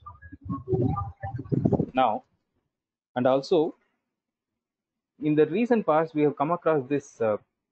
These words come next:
uh, physical infrastructure, lack of additional physical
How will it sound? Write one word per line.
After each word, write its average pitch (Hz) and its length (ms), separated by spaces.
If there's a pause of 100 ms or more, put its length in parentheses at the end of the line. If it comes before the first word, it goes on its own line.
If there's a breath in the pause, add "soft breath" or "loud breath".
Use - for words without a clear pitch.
(540)
uh, 113 180
physical 196 320
infrastructure, 147 720
lack 123 240
of - 100
additional 143 400
physical 139 340